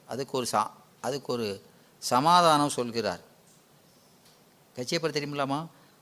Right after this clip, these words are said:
நம்ம சிவஞான முனிவருடைய மாணாக்கர் கவிராட்சச கச்சியப்பர் சொல்கிறார், "இரண்டும் சரி, சண்டை போடாதீங்கங்காரு.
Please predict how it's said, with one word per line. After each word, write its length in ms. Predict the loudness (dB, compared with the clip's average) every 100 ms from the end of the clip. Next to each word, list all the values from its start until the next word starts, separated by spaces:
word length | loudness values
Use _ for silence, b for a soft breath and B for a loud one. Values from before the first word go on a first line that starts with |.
| _ _
நம்ம 340 | -8 -6 -6 -6
சிவஞான 520 | -4 -4 -2 0 -2
முனிவருடைய 520 | -4 -6 -6 -6 -4
மாணாக்கர் 640 | 0 0 2 0 -2 -8 -8 -18 _ _ _ _ _ _ _ _ _ _
கவிராட்சச 560 | -6 0 0 0 -8 -8
கச்சியப்பர் 480 | -10 -6 -8 -8
சொல்கிறார், 720 | -12 -14 -12 -8 -4 -4 -6 b b _
"இரண்டும் 640 | -6 -2 -2 -4 -6 -8 -2
சரி, 360 | -2 -2 -8 -16 _
சண்டை 260 | -8 -4
போடாதீங்கங்காரு. 680 | -2 0 0 0 -2 -4 -6